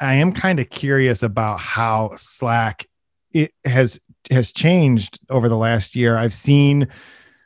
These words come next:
you know, as a user, I've seen how it's kind of accommodated that, and I'm interested in how it's gonna move forward. Obviously, you know, Slack moving into be a part of Salesforce, like, there, there's a lot of ways that people are using Slack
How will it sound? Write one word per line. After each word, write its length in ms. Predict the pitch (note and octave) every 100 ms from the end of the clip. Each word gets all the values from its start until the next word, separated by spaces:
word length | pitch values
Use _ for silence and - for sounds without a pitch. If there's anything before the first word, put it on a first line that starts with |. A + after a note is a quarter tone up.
| _ _ _ F4+ _
you 140 | - C#3
know, 160 | A2 -
as 140 | C#3
a 60 | B2
user, 500 | C#3 B2+ G2+ G#2 A#2+
I've 140 | C#3+ A#2+
seen 360 | - C#3+ C#3+
how 320 | B2+ G2+ B2+
it's 160 | B2 A#2
kind 180 | C3 B2+
of 60 |
accommodated 600 | A#2 - A#2+ C3+ B2+ A#2+
that, 160 | A#2 A#2+
and 100 | C3
I'm 140 | B2 C3+
interested 400 | C#3+ - C3+ C#3+
in 80 |
how 160 | A#2+ B2
it's 160 | A#2+ -
gonna 280 | B2 A#2 G#2 -
move 200 | B2 G#2
forward. 360 | B2 B2 A#2
Obviously, 600 | A#2+ B2+ C3+ B2 B2 B2+ - - - _ _ _
you 100 | C#3+
know, 240 | A#2 G#2 -
Slack 480 | _ - C3+ B2+ B2
moving 520 | C3 B2+ B2+ B2 B2 - _ _ _ -
into 560 | C#3+ A2+ A#2+ A2 A2+ _ _ _ _
be 80 | C3
a 40 |
part 180 | A#2+ B2+
of 60 | G#2
Salesforce, 840 | - E3+ G#3 - C#3+ C3 A#2 - _ -
like, 240 | C#3+ A#2+
there, 300 | - B2 B2 -
there's 200 | C#3 C#3+
a 40 | C#3+
lot 240 | C3+ C3+
of 140 | E3 C3+
ways 220 | B2+ A#2+
that 100 | B2
people 220 | B2 B2+
are 60 | A#2
using 460 | G#2+ A2+ A2 A2+
Slack 320 | - A2 G#2